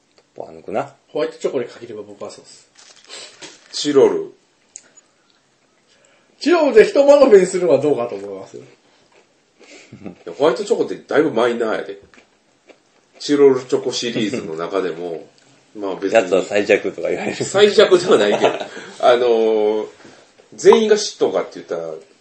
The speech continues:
Speaker 3: そうじゃないし、
Speaker 2: 有名、
Speaker 3: 食ったことない。
Speaker 2: 有名どころは多分ミルクチョコとコーヒーなんですよ。
Speaker 1: 主力ではないな。
Speaker 3: うん。
Speaker 1: でもこの味。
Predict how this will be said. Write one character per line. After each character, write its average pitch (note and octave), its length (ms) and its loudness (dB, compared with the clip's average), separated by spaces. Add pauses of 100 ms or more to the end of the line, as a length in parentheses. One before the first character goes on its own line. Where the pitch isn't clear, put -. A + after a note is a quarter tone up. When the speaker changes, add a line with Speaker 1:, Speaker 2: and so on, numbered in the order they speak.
Speaker 3:
そ - 180 -8
う F#2+ 60 -2
じ F#2 80 -6
ゃ - 20 -8
な E2+ 140 -6
い - 40 -10
し、 G3+ 80 -8
Speaker 2:
有 D#4+ 220 4
名、 F4 80 0
Speaker 3:
食 - 120 4
っ - 20 -2
た - 60 -2
こ D#3+ 60 -4
と A#2+ 100 -4
な E3+ 140 -6
い。 A#3 40 -4
Speaker 2:
有 E4 240 2
名 E4 180 -4
ど - 120 -2
こ C#4+ 100 -4
ろ B3+ 80 10
は F#3 80 8
多 F3+ 100 2
分 C#3 140 -4
ミ E3+ 100 -6
ル G#3 100 -2
ク G3+ 120 -6
チ G3+ 100 4
ョ - 40 2
コ D3+ 100 0
と - 40 -12
コ A#2 240 2
ー - 40 -4
ヒ C#3 140 -2
ー B2 40 0
な G#2+ 60 0
ん G2+ 60 2
で A2+ 40 -8
す A2+ 60 -4
よ。 - 0 -
Speaker 1:
主 - 0 -
力 A2+ 60 -4
で B2 100 2
は F#2 100 0
な E2 120 -6
い D#2 60 -16
な。 G2+ 120 -8
Speaker 3:
う - 20 -10
ん。 G2+ 60 -18 (2000)
Speaker 1:
で A#2+ 100 0
も F2+ 100 -8
こ F2 80 -12
の E2 120 -12
味。 D2 260 -16